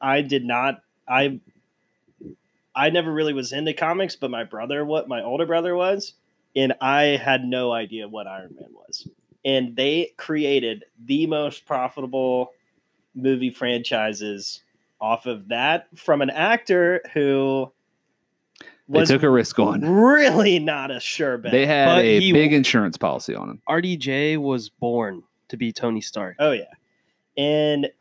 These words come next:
Speaker 1: Gabe, I'm shocked that this isn't on your list.
Speaker 2: It's, it's, I, if you asked me when it came out in two thousand eight, I would have been, "Oh, yeah," because what it did for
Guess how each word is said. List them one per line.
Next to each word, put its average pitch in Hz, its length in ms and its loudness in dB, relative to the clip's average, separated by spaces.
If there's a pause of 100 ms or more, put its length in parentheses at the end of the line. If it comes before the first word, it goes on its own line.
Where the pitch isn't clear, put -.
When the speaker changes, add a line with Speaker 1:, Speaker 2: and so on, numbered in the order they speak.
Speaker 1:
Gabe, 147 240 4
I'm 131 180 2
shocked - 1000 -2 (460)
that 117 200 -2
this 104 180 -12
isn't 92 220 -20
on 87 160 -20
your 85 100 -20
list. - 380 -20 (240)
Speaker 2:
It's, - 500 2 (220)
it's, 131 300 4
I, 127 220 2 (300)
if 139 200 2
you 131 120 10
asked 127 300 2
me 139 240 8
when 120 220 6
it 117 100 -4
came 110 260 2
out 104 220 2
in 101 80 -6
two 113 160 0
thousand 104 380 0
eight, 117 240 2
I 98 160 2
would 101 160 2
have 95 100 -6
been, 98 260 -4
"Oh, 113 200 2
yeah," 113 260 4
because 101 460 -4
what 107 140 4
it 92 120 -4
did 107 260 0
for 101 540 -2